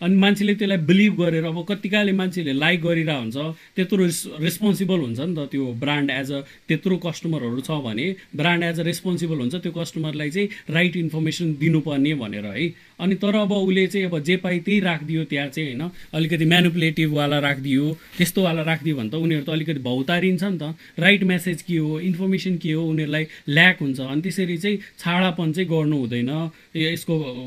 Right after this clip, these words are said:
कन्समा त्यो पनि पर्छ है, अब छाडापन हुन जान्छ। अनि अर्को चाहिँ लाइक अब, अब उसरी भन्ने हो भने चाहिँ अब स्ल्याङ टर्म त भनिहाल्यौँ, त्यसै अब, उम्, सिट पोस्टिङ भनेकै स्ल्याङ टर्म हो, होइन?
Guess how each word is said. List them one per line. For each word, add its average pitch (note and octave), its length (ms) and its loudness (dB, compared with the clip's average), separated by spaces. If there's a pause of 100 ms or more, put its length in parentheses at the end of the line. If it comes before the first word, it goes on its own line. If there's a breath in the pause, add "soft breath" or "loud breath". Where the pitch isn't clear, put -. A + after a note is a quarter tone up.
(140)
कन्समा D#3 560 -2
त्यो E3 140 -2
पनि F3 200 2
पर्छ A#2+ 280 -6
है, D3+ 140 -8
अब C#3+ 440 -12
छाडापन E3 460 -2
हुन A#2+ 260 -2
जान्छ। A#2 280 -4 (520 loud breath)
अनि F#3+ 160 -2
अर्को G#3+ 400 -2
चाहिँ A3 360 0 (280 loud breath)
लाइक F#3+ 260 0
अब, G3+ 120 0 (760 soft breath)
अब F#3 100 -2
उसरी A3+ 380 2
भन्ने D3+ 380 4
हो G3+ 140 4
भने B2+ 180 -2
चाहिँ F#3 180 -4
अब F#3+ 80 -2
स्ल्याङ A3+ 360 2
टर्म G3+ 240 0
त F3+ 40 -2
भनिहाल्यौँ, C3+ 540 0
त्यसै D#3+ 320 -2
अब, D#3+ 100 -4
उम्, A#2+ 560 -4
सिट D3 200 -8
पोस्टिङ C#3+ 340 -4
भनेकै C3 360 2
स्ल्याङ D#3+ 300 -2
टर्म C#3+ 220 -4
हो, A#2 160 -2
होइन? B2 240 -2